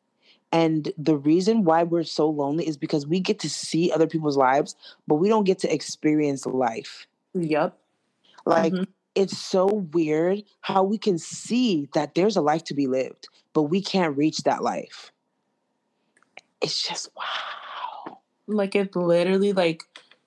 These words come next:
Speaker 2: damn, bitch, like, I'm just here. E-, ew, like, ew, like, I hate it.
Speaker 1: Like, it makes me so mad because then at some point, like, we're all gonna have to figure something out 'cause there's a, there's, like,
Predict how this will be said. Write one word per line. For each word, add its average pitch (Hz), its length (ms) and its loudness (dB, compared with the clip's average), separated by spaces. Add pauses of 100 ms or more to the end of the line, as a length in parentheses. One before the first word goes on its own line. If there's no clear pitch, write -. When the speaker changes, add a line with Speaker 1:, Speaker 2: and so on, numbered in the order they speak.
(680)
Speaker 2:
damn, 190 520 0
bitch, 175 320 0
like, 170 240 0
I'm 170 160 -2
just - 540 -4 (200)
here. 277 1000 0 (180)
E-, 233 60 -10 (120)
ew, 359 340 -4
like, 254 280 -4
ew, 226 380 -4
like, - 160 -6
I 180 60 -4
hate 175 200 -6
it. - 180 -14
Speaker 1:
Like, 190 200 4
it 196 60 4
makes 196 220 0
me 208 100 4
so 151 540 2
mad 131 880 -2 (300)
because 175 220 2
then 196 100 4
at 170 120 2
some 165 260 0
point, 180 500 0 (360)
like, 170 220 2
we're 180 320 2
all 175 200 4
gonna 196 240 0
have 175 240 -2
to 160 80 -8
figure 165 400 -4
something 151 400 -6
out 147 200 2
'cause 151 140 -6
there's 170 200 0
a, 147 240 2 (920)
there's, 220 220 4
like, 214 320 0